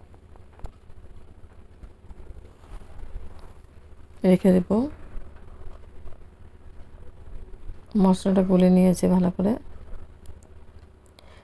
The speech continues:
এখন আমার প্যান বসিয়েছে, প্যানের মধ্যে দিয়েছে সর্ষে তেল, আর দিব ফোড়ন দিয়েছে আমি সাদা জিরে। জিরেটাকে আমি ভালো করে ভেজে নিচ্ছি।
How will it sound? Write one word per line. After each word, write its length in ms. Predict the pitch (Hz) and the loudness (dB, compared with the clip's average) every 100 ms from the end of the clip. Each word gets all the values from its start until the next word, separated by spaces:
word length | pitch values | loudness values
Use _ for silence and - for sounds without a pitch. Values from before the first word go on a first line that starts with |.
| - | -6
এখন 240 | - 185 208 | 0 4 6
আমার 240 | 196 208 | 8 6
প্যান 280 | 202 196 196 | 6 6 8
বসিয়েছে, 480 | 196 190 196 - 214 | 6 6 4 4 2
প্যানের 220 | 202 196 | 4 6
মধ্যে 220 | 196 196 | 6 4
দিয়েছে 320 | 196 190 185 | 6 4 4
সর্ষে 400 | 190 196 185 - | 0 2 0 0
তেল, 300 | 190 196 220 294 - - - - - - - - | 0 0 0 -2 -10 -18 -18 -16 -18 -18 -18 -4
আর 180 | 202 190 | 4 6
দিব 380 | 180 196 202 226 - | 6 4 4 2 4
ফোড়ন 320 | 185 185 185 | 8 10 10
দিয়েছে 380 | 196 196 190 196 | 8 6 6 4
আমি 200 | 196 254 | 4 4
সাদা 320 | - 190 185 | 4 6 6
জিরে। 380 | 185 180 214 294 - - - - - - - - - - - - - - - | 6 6 4 2 -4 -16 -16 -20 -20 -12 -10 -10 -12 -20 -20 -20 -16 -10 2
জিরেটাকে 420 | 196 202 196 196 | 6 6 6 4
আমি 160 | 202 202 | 4 4
ভালো 260 | 190 185 | 4 4
করে 180 | 190 196 | 4 2
ভেজে 260 | 196 185 185 | 4 6 6
নিচ্ছি। 480 | 180 - - 233 | 4 2 2 2